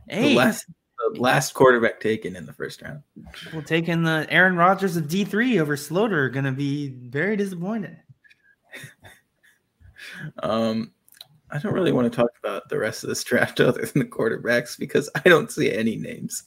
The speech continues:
Speaker 2: I re-, I recognize.
Speaker 1: Yeah.
Speaker 2: Uh, yikes. Okay. There's one guy named Michael Scott, but it's not.
Speaker 1: <laughs> Also made up.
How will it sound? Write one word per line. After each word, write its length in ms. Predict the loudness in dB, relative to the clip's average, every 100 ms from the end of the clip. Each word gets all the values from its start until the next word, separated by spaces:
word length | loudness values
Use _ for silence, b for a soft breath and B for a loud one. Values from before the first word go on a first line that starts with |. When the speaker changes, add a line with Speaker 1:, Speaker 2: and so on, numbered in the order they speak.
| -8
Speaker 2:
I 160 | -6 -6 -12 -12
re-, 240 | -10 -10 -10
I 140 | -10
recognize. 680 | -10 -12 -12 -12 -10 -12 -14 _ B B B B -14
Speaker 1:
Yeah. 160 | -14 -6
Speaker 2:
Uh, 300 | -4 -4 -8 -20 _ -10
yikes. 360 | -8 -8 -12 -6 0
Okay. 300 | 2 2 0 _ -20 _ _
There's 180 | 0 2
one 140 | 4 4
guy 120 | 4
named 240 | 4 0
Michael 260 | -2 -6 -8
Scott, 400 | -6 -4 -4 -8 -10
but 180 | -10 -10 _ -16
it's 240 | -14 -10
not. 160 | -10 -10
Speaker 1:
<laughs> 60 | _ _ _
Also 280 | -12 -10 -8
made 220 | -8 -8
up. 180 | -10 -14